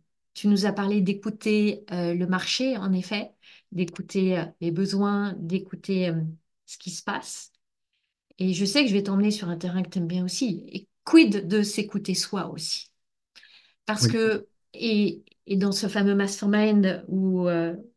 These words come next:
Speaker 1: où on s'est rencontrés, euh, Sébastien, il y avait un peu une formule à suivre.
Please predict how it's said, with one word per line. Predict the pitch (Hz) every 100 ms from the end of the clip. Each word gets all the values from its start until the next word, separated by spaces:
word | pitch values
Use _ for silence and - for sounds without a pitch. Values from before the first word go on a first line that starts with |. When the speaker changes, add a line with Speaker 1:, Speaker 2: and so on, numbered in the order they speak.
| _ _ _ -
Speaker 1:
où | 202
on | 208
s'est | 220
rencontrés, | 202 202 214 - 285 247
euh, | 170 170 - -
Sébastien, | - 196 190 196 269 285 - _ _ _ - _ _ _ _ -
il | 208
y |
avait | 202 220 226
un | 190
peu | - 240 247 240 - _ _ _ -
une | 208
formule | 220 190 208 226 233 - -
à | 180
suivre. | - 214 247 180 160